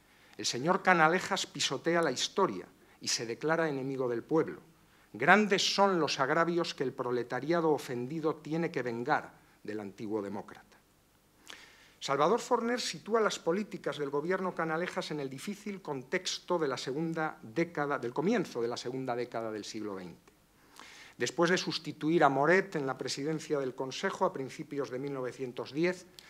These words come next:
las filas liberales tendieron a apaciguarse conforme se afirmaba su liderazgo. Con el propio Moret y Montero cercanos ya al final de sus vidas y con Romanones en el gobierno,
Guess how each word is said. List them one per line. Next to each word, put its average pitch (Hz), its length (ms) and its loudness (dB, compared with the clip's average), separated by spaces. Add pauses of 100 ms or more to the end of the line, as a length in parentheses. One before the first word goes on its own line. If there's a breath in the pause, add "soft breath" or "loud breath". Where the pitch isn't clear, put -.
(220 loud breath)
las 143 140 0
filas 220 300 4
liberales 208 500 4
tendieron 185 520 2
a 170 80 8
apaciguarse 180 840 0
conforme 175 640 0
se 156 160 -2
afirmaba 147 520 0
su 139 160 -8
liderazgo. 123 600 -6 (800 loud breath)
Con 143 140 0
el 139 100 0
propio 185 380 4
Moret 185 640 4
y 143 80 -8
Montero 143 920 0
cercanos 160 540 0
ya 180 180 6
al 160 120 4
final 143 440 -2
de 131 80 -4
sus 131 240 -10
vidas 175 420 -2 (200 loud breath)
y 135 80 -6
con 135 200 -4
Romanones 143 760 2
en 127 120 -6
el 127 120 -2
gobierno, 160 600 2